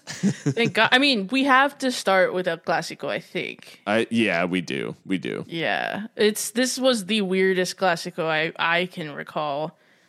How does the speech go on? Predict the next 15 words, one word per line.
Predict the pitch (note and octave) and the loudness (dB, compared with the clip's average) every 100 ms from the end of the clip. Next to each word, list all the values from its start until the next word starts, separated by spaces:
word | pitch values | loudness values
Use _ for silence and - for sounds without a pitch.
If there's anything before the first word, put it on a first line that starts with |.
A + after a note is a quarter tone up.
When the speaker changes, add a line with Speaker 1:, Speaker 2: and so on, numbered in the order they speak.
| _ - | _ -6
Speaker 1:
No | F#3+ F#3+ G#3+ B3 | 0 4 6 4
Ramos, | A3+ G#3 G#3+ G#3 G#3 G#3+ - - | 4 4 4 4 2 0 -4 -4
no | F#3+ F#3+ | -2 2
Messi | F#3 F#3 - F3+ E3+ | 2 2 0 -6 -6
for | F3+ | -6
the | F3 | -6
first | F3+ E3+ | -4 -4
time | F#3+ F3 | -4 -4
since | - F3+ D#3+ - | -4 -8 -10 -6
two | F3+ | -4
thousand | D#3+ E3 C#3+ | -2 -4 -10
four, | - - D#3 F#2+ F2+ - | -10 -6 -4 -4 -4 -4
I | G#2+ | -6
think. | F3+ - C#2+ - - - | -6 -8 -8 -10 -14 -8
Speaker 2:
Wow. | D2+ C#2 C#2 | -6 -4 -6